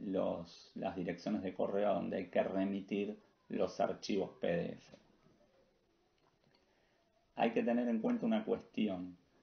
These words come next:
Eh, esta resolución del veinticuatro de marzo deja sin efecto un punto de la acorda-, de la resolución trece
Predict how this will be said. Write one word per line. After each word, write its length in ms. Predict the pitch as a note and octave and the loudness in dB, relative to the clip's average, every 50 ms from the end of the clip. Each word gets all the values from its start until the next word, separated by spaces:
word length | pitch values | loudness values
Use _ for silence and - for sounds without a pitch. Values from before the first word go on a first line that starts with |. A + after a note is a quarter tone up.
| _ _ _ _ _ _ - - | _ _ _ _ _ _ -18 -10
Eh, 460 | - - G2+ G2 F#2+ F#2+ - - - - | -6 -4 -4 -2 -2 -4 -6 -6 -8 -10
esta 260 | B2 A2 - - C3+ | -10 -6 -2 0 2
resolución 640 | A#2+ A#2+ A#2 - - A#2 A2 A2 G#2+ - B2 B2 A#2+ | 4 2 2 2 2 2 2 2 2 0 0 2 2
del 100 | A#2 A#2 | 4 4
veinticuatro 720 | A2 G#2+ G#2 G#2+ - A2 G#2+ - A2+ A#2 A2+ - A#2+ A#2 A#2 | 2 2 2 0 -2 -2 -2 2 2 2 2 2 0 0 2
de 80 | A#2 | 4
marzo 600 | A#2 B2+ C3 B2+ B2+ A#2 - - - A#2 A2+ G#2+ | 4 4 4 4 2 0 -2 -2 2 2 2 2
deja 400 | G#2 A2+ A#2+ B2 B2 - - A#2+ | 2 2 0 0 0 -2 -4 -4
sin 260 | - - - B2+ A#2+ | -4 -2 -2 -2 -2
efecto 580 | A#2+ A#2 - - - B2+ A#2 - - - - A#2 | -2 -2 -6 -4 -2 -2 -2 -4 -4 -6 -2 0
un 240 | A2 G#2+ G#2+ G#2+ - | 2 2 2 0 0
punto 640 | - B2+ B2 A#2 A2+ A2 G#2+ - - A2 G#2+ G#2+ A2 | 0 0 2 2 4 2 2 0 0 -2 0 0 0
de 160 | G#2+ G2+ G2+ | -2 -2 0
la 100 | G2+ G2+ | 0 0
acorda-, 500 | G2 - - G#2 G2+ G#2+ G#2 G#2+ G#2+ - | -2 0 0 0 2 4 4 4 4 2
de 160 | A2 G2+ G2 | 2 -2 0
la 100 | F#2+ G2 | 0 0
resolución 800 | G2+ G2+ G#2+ - - - G#2 G2+ - - - A#2 A2+ A2 A2 A2 - | 0 0 -2 -4 -4 -4 -4 -4 -4 -4 -2 2 2 2 2 2 4
trece 560 | - B2+ C3+ B2+ B2 - - - A2+ G#2+ G#2+ | 4 4 4 4 0 -2 -8 -8 -6 -6 -8